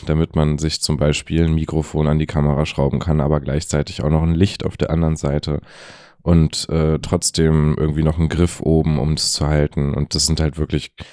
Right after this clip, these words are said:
kann man sich vorstellen, auf allen Seiten gefühlt sechs oder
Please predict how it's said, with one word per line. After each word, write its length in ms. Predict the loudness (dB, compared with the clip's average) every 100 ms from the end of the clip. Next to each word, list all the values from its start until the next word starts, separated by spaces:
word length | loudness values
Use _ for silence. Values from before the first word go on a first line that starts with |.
| -16 -2
kann 100 | 0
man 60 |
sich 140 | 0 0
vorstellen, 500 | 0 2 2 2 2
auf 340 | 0 -2 -4
allen 220 | 2 4 4
Seiten 300 | 2 2 0
gefühlt 480 | 0 2 2 0 -8 -20 -20 -20 -20 -4
sechs 540 | 2 2 2 -4 -6 -14 _
oder 520 | 0 2 2 0 -2